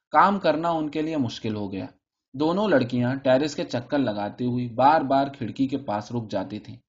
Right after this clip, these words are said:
اور ہر بار ان کا دھیان بٹ جاتا تھا۔ یہ بلڈنگ، جس میں ان کے دوست نے وہ چھوٹا سا کمرہ لے رکھا تھا، سمندر رنگ کے نام سے مشہور تھی۔ پانچ منزلہ عمارت تھی، کینڈل روڈ پر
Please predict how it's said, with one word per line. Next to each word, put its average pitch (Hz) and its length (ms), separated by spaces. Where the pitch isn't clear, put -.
اور 185 140
ہر 180 240
بار 175 240
ان 143 140
کا 151 140
دھیان 110 340
بٹ 110 240
جاتا 90 280
تھا۔ - 160
یہ 127 180
بلڈنگ، 107 420
جس 180 200
میں 208 100
ان 196 120
کے 202 120
دوست 147 360
نے 151 100
وہ 156 100
چھوٹا 131 380
سا 143 120
کمرہ 110 360
لے 107 180
رکھا 123 260
تھا، 104 280
سمندر 165 420
رنگ 170 240
کے 175 120
نام 113 240
سے 147 100
مشہور 117 380
تھی۔ 120 240
پانچ 156 300
منزلہ 127 340
عمارت 101 520
تھی، 123 200
کینڈل 160 340
روڈ 165 200
پر 165 140